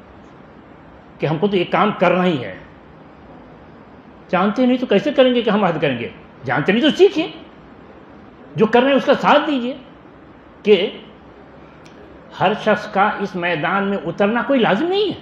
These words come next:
जिसको अल्लाह ने जो सलाहियत दी है, अपनी सलाहियत उसमें लगाए।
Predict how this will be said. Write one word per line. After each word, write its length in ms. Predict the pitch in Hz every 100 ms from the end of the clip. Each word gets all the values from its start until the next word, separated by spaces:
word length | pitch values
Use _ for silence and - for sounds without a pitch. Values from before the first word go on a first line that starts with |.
| - - - - - - - -
जिसको 260 | 165 - 254
अल्लाह 260 | 226 220
ने 80 | 247
जो 180 | 202 233
सलाहियत 440 | 220 190 208 262
दी 140 | 220 262
है, 60 |
अपनी 240 | 269 277 277
सलाहियत 340 | 220 220 285
उसमें 180 | 254 240
लगाए। 400 | 165 131 -